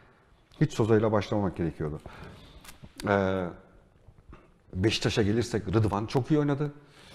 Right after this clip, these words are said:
Ama Montero bence maçın en iyilerindendi tartışmasız.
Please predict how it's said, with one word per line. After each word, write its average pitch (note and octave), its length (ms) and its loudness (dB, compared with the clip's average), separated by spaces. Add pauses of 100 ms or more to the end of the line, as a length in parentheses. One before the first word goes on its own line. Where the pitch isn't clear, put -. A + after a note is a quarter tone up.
(360)
Ama F2+ 140 -2
Montero A#2+ 460 6
bence B2+ 260 4
maçın A2+ 520 0
en C#3 100 6
iyilerindendi A2+ 640 4
tartışmasız. F#2 640 -4